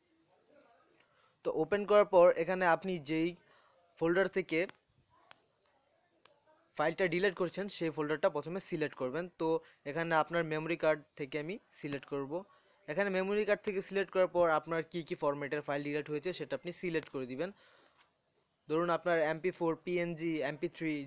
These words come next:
জিপ যে কোনো প্রকারের ফাইল এটা থেকে রিকভারি করা যাবে। তো এখান থেকে আপনার যে, আমার ধরুন আমি একটি জেপিজে ফাই-, ইমেজ ডিলিট করে ফেলেছি, তো সেখান থেকে আমি জেপিইজি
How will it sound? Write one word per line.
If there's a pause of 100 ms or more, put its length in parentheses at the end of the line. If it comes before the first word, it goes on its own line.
জিপ (440)
যে
কোনো
প্রকারের (540)
ফাইল
এটা
থেকে
রিকভারি
করা
যাবে। (120)
তো (100)
এখান
থেকে
আপনার
যে, (180)
আমার
ধরুন
আমি (260)
একটি
জেপিজে (300)
ফাই-, (180)
ইমেজ (280)
ডিলিট
করে
ফেলেছি, (100)
তো
সেখান
থেকে
আমি (380)
জেপিইজি